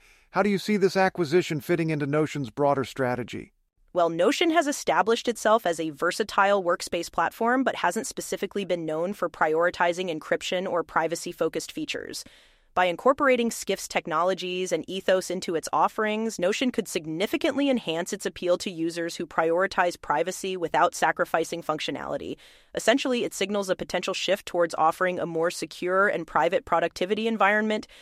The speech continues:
Speaker 2: that can cater to both individual users and enterprises concerned with data protection.
Speaker 1: Speaking of privacy concerns, there seems to be an increasing demand for secure digital tools.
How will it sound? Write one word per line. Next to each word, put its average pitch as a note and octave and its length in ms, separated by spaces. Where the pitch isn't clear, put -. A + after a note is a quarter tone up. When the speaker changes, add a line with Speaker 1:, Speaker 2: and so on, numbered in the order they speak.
Speaker 2:
that G#3 120
can A3 140
cater C#4+ 380
to A3 100
both E3+ 300
individual A#3+ 520
users G3+ 540
and G3+ 240
enterprises E3+ 760
concerned E3+ 520
with D#3+ 160
data E3 240
protection. - 640
Speaker 1:
Speaking E3+ 400
of D3 80
privacy F#3+ 440
concerns, G#3 480
there D3+ 100
seems A3+ 280
to A3 60
be G#3 120
an G3 80
increasing G3+ 460
demand F3 360
for D#3+ 80
secure G3+ 440
digital F3 360
tools. F#3 540